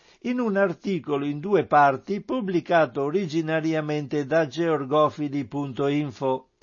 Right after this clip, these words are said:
Ecco appunto la prima parte. Non ho dubbi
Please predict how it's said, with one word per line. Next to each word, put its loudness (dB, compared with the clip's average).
Ecco 0
appunto -4
la 2
prima -2
parte. -6
Non 4
ho 4
dubbi 0